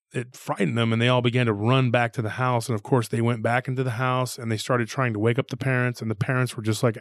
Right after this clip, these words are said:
out. And she said that as that, at that point, she, they all went to the living room, and then she looked over. She was messing with an Etch-a-Sketch. And she said she looked over. Next thing you know, the other, the,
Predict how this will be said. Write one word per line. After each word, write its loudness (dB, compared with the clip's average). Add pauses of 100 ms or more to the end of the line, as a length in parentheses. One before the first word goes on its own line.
(120)
out. -2 (720)
And 0
she -2
said 4
that 4
as 2
that, 4
at 0
that 4
point, 4
she, -2
they 2
all 6
went 4
to 2
the 2
living 4
room, 6
and 4
then 6
she 0
looked 2
over. 6
She -2
was -2
messing -2
with 2
an 0
Etch-a-Sketch. -2 (800)
And 2
she 2
said 4
she 4
looked 4
over. 6
Next 2
thing 2
you 6
know, 6
the 2
other, 6
the, -4